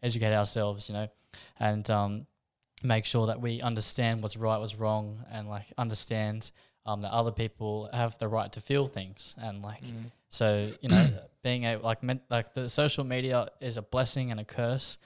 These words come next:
Speaker 1: There's a blessing in terms of being able to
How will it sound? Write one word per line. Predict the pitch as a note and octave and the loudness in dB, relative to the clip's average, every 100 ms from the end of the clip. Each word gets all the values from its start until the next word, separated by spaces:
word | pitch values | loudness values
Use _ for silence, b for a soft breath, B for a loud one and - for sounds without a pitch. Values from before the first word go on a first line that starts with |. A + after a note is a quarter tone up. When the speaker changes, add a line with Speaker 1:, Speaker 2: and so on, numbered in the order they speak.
| b b | b b
Speaker 1:
There's | A2 | -8
a | G2+ | -6
blessing | - C3+ C3 B2+ B2 | 0 2 2 0 -2
in | A#2+ A2+ | -4 0
terms | A#2+ A2 A2 | 0 0 -2
of | G#2+ | -2
being | A2+ A2 | -2 0
able | A2+ A2 A2 | -2 -2 -2
to | - G#2+ | -2 -4